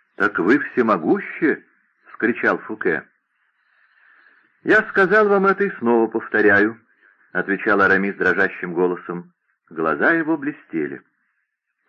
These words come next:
Фуке в бессилии опустился в кресло и сжал голову руками. Арамис несколько мгновений смотрел на него, словно ангел человеческих судеб,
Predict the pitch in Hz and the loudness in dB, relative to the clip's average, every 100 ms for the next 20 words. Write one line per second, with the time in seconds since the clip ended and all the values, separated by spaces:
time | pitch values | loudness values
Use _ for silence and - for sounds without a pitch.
0 | - 92 113 160 143 135 135 - 151 147 | -10 -6 0 0 0 -4 -6 -2 0 2
1 | 131 123 113 - 135 135 110 - 92 151 | 0 -2 -10 -6 -6 -4 -8 -6 -2 0
2 | 156 139 143 - - _ 85 92 73 76 | 0 -2 -2 -4 -20 _ -4 -4 -2 0
3 | 139 143 95 127 127 117 117 - 90 76 | 0 0 0 2 0 -4 -8 -4 -2 -2
4 | 67 - _ _ _ _ _ _ _ 90 | -6 -18 _ _ _ _ _ _ _ -2
5 | 87 98 139 - 139 139 131 127 95 107 | 0 0 -2 -4 -6 -4 -2 -2 0 2
6 | 131 123 117 113 107 147 175 139 110 95 | 2 0 -4 -4 0 2 2 0 -2 0
7 | 80 - _ _ _ _ - 107 123 127 | -2 -4 _ _ _ _ -4 0 0 0
8 | - 139 127 104 104 - 107 107 107 - | 2 2 2 -2 -4 -4 -2 -2 -2 -8
9 | - 107 - - 101 78 | -14 -12 -10 -6 -4 -4